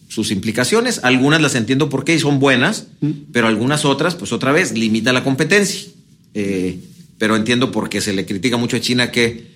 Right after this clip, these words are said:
Speaker 1: sus reglas del juego no son muy claras,
Speaker 2: No son muy
Speaker 1: entonces
Speaker 2: claras.
Speaker 1: su acero es más barato porque hacen trampa
Speaker 2: <laughs>
Speaker 1: para cómo hacer el acero, ¿no? Eh, eh, ese es uno de los temas. Y el otro gran tema es que, para simplificar, ese es, hay muchos capítulos ahí, pero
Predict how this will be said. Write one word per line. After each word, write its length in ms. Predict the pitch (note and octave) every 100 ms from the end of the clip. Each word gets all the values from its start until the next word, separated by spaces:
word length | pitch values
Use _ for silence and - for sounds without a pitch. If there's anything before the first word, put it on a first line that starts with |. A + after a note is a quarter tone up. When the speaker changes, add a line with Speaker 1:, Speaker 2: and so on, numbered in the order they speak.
| -
Speaker 1:
sus 200 | - G#2+
reglas 280 | A2 A2+ A#2+
del 100 | G#2+
juego 240 | A#2+ A#2
no 80 | A#2
son 140 | A#2 A#2+
muy 120 | B2+
claras, 320 | D3 D3 C#3+
Speaker 2:
No 60 | B2+
son 80 |
muy 40 | A2
Speaker 1:
entonces 220 | A#2+ A#2+
Speaker 2:
claras. 160 | A#2+ A2
Speaker 1:
su 60 | C#3
acero 240 | B2+ C3
es 100 | C3
más 160 | B2+ B2+
barato 460 | C3 B2 B2+ C#3 A#2
porque 560 | A#2+ B2+ C3+ C3+ - -
hacen 360 | A2 G#2+ A#2+ G#2
trampa 560 | A#2 C3 B2+ A#2+ G2 - - -
Speaker 2:
<laughs> 180 | F3+ F#3+
Speaker 1:
para 260 | A2+ A2+
cómo 160 | B2+ A#2+
hacer 160 | B2+
el 100 | A#2+
acero, 360 | A2+ A2+ G2 G2+
¿no? 200 | D#3 - - - - -
Eh, 120 | A#2+ A#2+
eh, 260 | A#2+ A#2 -
ese 160 | C3
es 60 | C#3+
uno 160 | D3
de 60 | C#3
los 160 | B2 -
temas. 260 | C3 B2+
Y 60 | C#3+
el 80 | D#3
otro 320 | F#3+ A3 G#3
gran 240 | G3 G3+
tema 320 | G3+ G3 G3
es 360 | F#3 F#3+ - - - _
que, 520 | - E3 F3+ B2 - -
para 180 | A#2+ A2+
simplificar, 640 | B2 A2+ A#2 B2 C#3 C#3
ese 220 | B2+ A#2+
es, 240 | A#2+ - - - A#2 E2+
hay 80 | G#2
muchos 280 | G#2 G#2 A2
capítulos 460 | G2+ F#2+ A#2 A2+
ahí, 140 | C#3+ D#3
pero 320 | C#3 C#3+